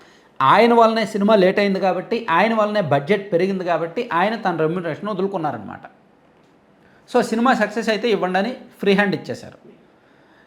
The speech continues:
సినిమాకి. అందుకని నూట ఇరవై ఏడున్నర కోట్లే బ్రేక్ ఈవెన్ టార్గెట్. వాళ్ళు అమ్మిన రేట్లు నైజాం, సీడెడ్, ఆంధ్ర, rest of India, వరల్డ్ వైడ్ మొత్తం కూడా నూట ఇరవై ఏడున్నర కోట్లకి అమ్మారు.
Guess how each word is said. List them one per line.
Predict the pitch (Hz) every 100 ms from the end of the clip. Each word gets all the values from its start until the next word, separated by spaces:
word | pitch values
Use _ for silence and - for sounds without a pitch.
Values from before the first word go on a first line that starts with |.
| _
సినిమాకి. | - 254 262 185 190 233 - -
అందుకని | 214 240 262 277
నూట | 202 220 240
ఇరవై | 233 226 226
ఏడున్నర | 220 220 214 208
కోట్లే | 202 208 202 277
బ్రేక్ | 196 214 214
ఈవెన్ | 214 202
టార్గెట్. | 180 160 127 - - _ _ _ _ _ _ _
వాళ్ళు | 220 208 196
అమ్మిన | 202 226
రేట్లు | 214 208 208 202 -
నైజాం, | 180 175 175 190 196 - - -
సీడెడ్, | - 190 185 196 - -
ఆంధ్ర, | 160 180 180 180 - - _
rest | 156 160 196 180
of | 185
India, | 170 175 175 -
వరల్డ్ | 160 170 170
వైడ్ | 170 165
మొత్తం | 175 185 247 233
కూడా | 226
నూట | 226 185 185
ఇరవై | 190 175
ఏడున్నర | 165 151 143
కోట్లకి | - 135 175 151
అమ్మారు. | 107 -